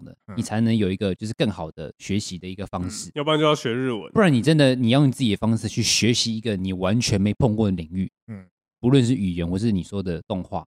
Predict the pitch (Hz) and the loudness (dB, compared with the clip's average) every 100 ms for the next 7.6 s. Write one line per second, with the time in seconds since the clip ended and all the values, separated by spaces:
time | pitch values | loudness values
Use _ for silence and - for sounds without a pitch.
0 | _ 95 95 101 123 104 87 82 101 101 | _ -16 -12 -8 -2 -2 -2 -6 -2 0
1 | 95 - 85 92 87 - 90 92 87 110 | 0 -4 -10 -6 -6 -6 -8 -8 -8 -4
2 | 110 95 - 92 98 101 _ _ _ 95 | -4 -4 -8 -8 -6 -8 _ _ _ 0
3 | 104 120 92 110 117 101 143 123 92 131 | 2 2 2 2 0 2 2 4 4 2
4 | 95 95 92 92 92 90 85 95 - - | 2 0 -4 -4 -6 -6 -8 -10 -12 -12
5 | - 107 - 87 - _ _ _ _ _ | -10 -12 -12 -14 -20 _ _ _ _ _
6 | _ 110 90 - 92 _ _ _ _ _ | _ -8 -8 -10 -14 _ _ _ _ _
7 | - 104 127 143 110 85 | -8 -4 -2 0 -2 -2